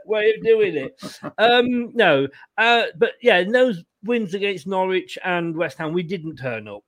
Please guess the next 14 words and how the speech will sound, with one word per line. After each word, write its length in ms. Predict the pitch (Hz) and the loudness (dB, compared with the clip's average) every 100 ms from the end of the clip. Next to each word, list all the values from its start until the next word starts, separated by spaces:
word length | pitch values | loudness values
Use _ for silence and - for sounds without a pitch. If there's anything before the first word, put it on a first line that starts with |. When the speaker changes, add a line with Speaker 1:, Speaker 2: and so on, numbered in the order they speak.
| _ | _
Speaker 1:
We 140 | 156 | -4
didn't 260 | 175 196 170 | -4 -4 -6
play 240 | 151 147 | -4 -2
very 220 | 139 139 131 | 0 -2 -2
well. 180 | 120 | -4
Speaker 2:
Mm. 40 | 131 | -2
Speaker 1:
We 100 | 160 | -2
were 160 | 175 | 0
lucky, 640 | 175 185 - - 143 143 - - - - | 0 -2 -4 -8 -6 -6 -10 -20 -20 -14
and 120 | 151 | -8
had 220 | 156 180 | -6 -4
either 300 | 175 165 151 | -2 -4 -6
side 380 | - 160 147 127 | -6 -4 -4 -4
got 220 | 151 135 | -6 -6